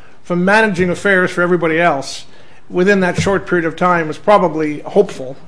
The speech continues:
to say the least. Um, I don't want to get into domestic British politics, but you do get a sense now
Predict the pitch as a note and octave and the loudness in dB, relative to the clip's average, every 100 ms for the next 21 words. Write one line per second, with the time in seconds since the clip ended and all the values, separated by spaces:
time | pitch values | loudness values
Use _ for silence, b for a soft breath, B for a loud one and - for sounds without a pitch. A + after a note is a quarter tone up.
0 | - - D#3 E3+ D#3+ D#3 D#3+ C#3+ - - | -16 -12 -6 -4 -2 -2 -4 -4 -10 -12
1 | B B B B B - F3 F3+ F3+ F#3 | B B B B B -2 2 2 0 -8
2 | - - - - - - - G3+ A3 A#3+ | -14 -18 -18 -18 -18 -14 -4 4 6 8
3 | G#3+ G3+ F#3+ F#3 G3 F#3+ E3+ E3+ F#3+ - | 8 6 4 2 2 0 -2 0 0 0
4 | F3 D3 F3 D#3+ - C4 A3 E3 D3+ - | -4 -2 -2 -4 0 2 2 -4 -10 -6
5 | - E3 F#3+ G3 A3 C4 G3 E3 - G#3+ | -4 -2 -2 -2 0 0 2 2 0 -4
6 | F3+ D3+ - - - E3+ D3 - | -6 -8 -12 -12 -6 -6 -6 -10